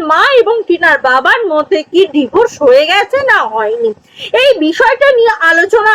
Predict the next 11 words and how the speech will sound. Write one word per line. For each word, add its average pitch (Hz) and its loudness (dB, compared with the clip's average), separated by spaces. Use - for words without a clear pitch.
করার 359 2
আগে 339 -4
আমার 302 0
মনে 320 0
হয় 381 0
যে 440 0
এদের 392 0
পিছনে 440 0
কিছু 370 0
তথ্য 339 -4
রয়েছে, 349 0